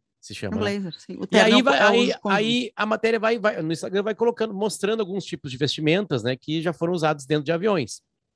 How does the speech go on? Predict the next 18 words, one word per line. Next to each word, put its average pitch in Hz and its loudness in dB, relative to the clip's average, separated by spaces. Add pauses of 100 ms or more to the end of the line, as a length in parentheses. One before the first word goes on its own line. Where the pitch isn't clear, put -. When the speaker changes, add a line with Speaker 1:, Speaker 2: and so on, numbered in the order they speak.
(140)
Speaker 1:
né? 113 -6
Speaker 2:
Sim, 127 -6
a 127 -8
gente 147 -6
tá 170 4
ali 160 6
nos 170 2
anos 170 2
Speaker 1:
Com - 0
Speaker 2:
dois 202 4
mil, 226 4 (420)
aí 160 -2
vai. 170 4 (160)
Speaker 1:
Tem 139 -4
Speaker 2:
Dois 143 4
mil, 214 4
Speaker 1:
temáticas 143 4
mais, 135 2